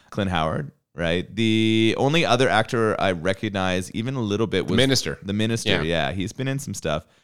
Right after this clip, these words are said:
Speaker 1: Um, the children are okay
Speaker 2: I actually
Speaker 1: for child
Speaker 2: think, I actually
Speaker 1: actors.
Speaker 2: think the
Speaker 1: Yeah.
Speaker 2: girl is the best actor in the whole movie.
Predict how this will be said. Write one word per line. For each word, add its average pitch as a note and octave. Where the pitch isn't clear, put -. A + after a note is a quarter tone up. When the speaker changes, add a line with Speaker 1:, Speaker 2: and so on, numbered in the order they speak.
Speaker 1:
Um, F#2+
the A2
children D3+
are B2
okay F#3
Speaker 2:
I -
actually G#3+
Speaker 1:
for E3
child E3
Speaker 2:
think, C#3+
I B2+
actually F#3+
Speaker 1:
actors. F3
Speaker 2:
think B2+
the -
Speaker 1:
Yeah. A#2+
Speaker 2:
girl B2+
is G#2
the G#2+
best G2+
actor G2+
in F#2+
the F#2
whole F#2
movie. E2+